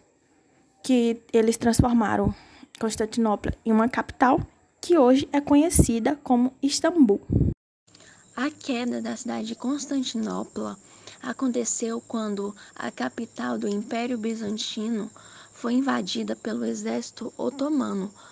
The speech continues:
Speaker 2: sob o comando do sultão Mehmed segundo. Após a vitória de Mehmed segundo, transferiu a capital do Estado Otomano de Edirne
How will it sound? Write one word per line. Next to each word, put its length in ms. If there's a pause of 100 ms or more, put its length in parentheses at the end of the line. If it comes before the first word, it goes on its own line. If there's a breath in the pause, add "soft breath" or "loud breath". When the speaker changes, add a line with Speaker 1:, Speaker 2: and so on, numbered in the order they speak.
(180 soft breath)
Speaker 2:
sob 400
o 40
comando 580
do 180
sultão 600
Mehmed 600
segundo. 680 (760 soft breath)
Após 440
a 40
vitória 440
de 160
Mehmed 440
segundo, 720 (380 soft breath)
transferiu 640
a 100
capital 600
do 100
Estado 480
Otomano 640 (240 soft breath)
de 140
Edirne 640